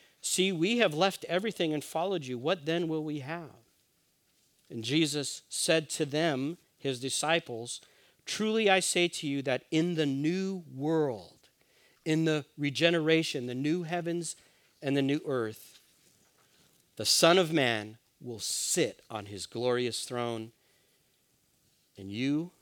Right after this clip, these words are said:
who have followed me will also sit on twelve thrones, judging the twelve tribes of Israel. And everyone who has left houses or brothers or sisters or father or mother or children or lands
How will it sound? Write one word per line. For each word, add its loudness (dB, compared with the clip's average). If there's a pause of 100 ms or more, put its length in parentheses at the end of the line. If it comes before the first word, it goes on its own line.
(180)
who -12
have -10
followed -4
me -4
will -8
also -10
sit -8
on -10
twelve -8
thrones, -12
judging -8
the -10
twelve -10
tribes -12
of -18
Israel. -20 (580)
And -8 (140)
everyone 4
who -2
has -2
left -6
houses -4 (340)
or -8
brothers -2
or -12
sisters -2
or -10
father -2
or -4
mother -2
or -10
children -6 (240)
or 2
lands 2